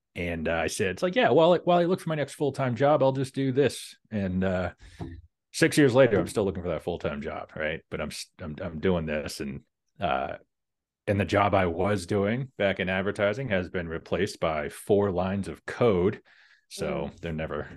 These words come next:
Speaker 1: gonna hire for that <laughs> again.
Speaker 2: Well, okay, let's end on this then,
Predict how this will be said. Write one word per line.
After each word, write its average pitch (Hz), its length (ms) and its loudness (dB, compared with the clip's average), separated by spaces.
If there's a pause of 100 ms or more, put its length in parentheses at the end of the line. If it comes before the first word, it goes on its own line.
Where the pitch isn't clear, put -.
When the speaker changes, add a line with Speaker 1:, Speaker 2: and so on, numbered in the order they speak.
Speaker 1:
gonna 76 180 -8
hire 80 340 -4
for 82 100 -8
that - 260 -4
<laughs> - 0 -
again. - 280 -6 (840)
Speaker 2:
Well, 269 360 6
okay, 240 400 0
let's 247 280 2
end 240 220 2
on 185 200 2
this 185 180 -4
then, 156 400 -8